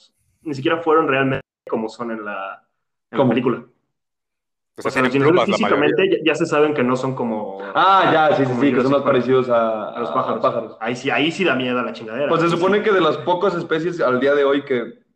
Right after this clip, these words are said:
Speaker 2: son línea directa de evolución de los dinosaurios son las gallinas, ¿no?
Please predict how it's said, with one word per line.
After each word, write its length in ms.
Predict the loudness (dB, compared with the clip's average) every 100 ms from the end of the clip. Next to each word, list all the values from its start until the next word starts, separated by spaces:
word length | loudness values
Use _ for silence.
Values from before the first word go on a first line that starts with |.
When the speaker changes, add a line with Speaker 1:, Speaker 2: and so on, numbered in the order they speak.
| _
Speaker 2:
son 440 | -4 -4 -6 -10 _ _ _ _ _
línea 280 | -4 -2 0
directa 300 | 0 0 0
de 60 |
evolución 300 | -2 -4 -6
de 60 | -4
los 100 | -4
dinosaurios 300 | -6 -6 -4
son 80 | -4
las 100 | -4
gallinas, 400 | -8 -8 -10 -12
¿no? 160 | -20